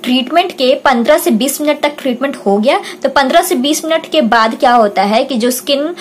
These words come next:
और जो subcutaneous tissue है उसका temperature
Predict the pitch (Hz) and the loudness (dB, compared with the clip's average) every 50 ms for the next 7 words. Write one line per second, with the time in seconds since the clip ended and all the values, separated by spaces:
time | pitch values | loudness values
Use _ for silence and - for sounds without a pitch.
0 | - 339 - - 226 226 226 220 214 240 - - - - - 254 226 262 269 311 | -14 -10 -2 2 4 4 4 4 2 0 0 0 0 0 -2 -2 0 0 0 0
1 | 330 - - 240 226 - - 311 302 302 247 214 233 233 - 294 294 294 254 240 | -2 -2 -2 -2 -2 0 0 0 2 2 2 2 0 0 -2 0 2 2 2 2
2 | 226 240 233 233 359 403 392 | 2 0 0 0 0 -2 -2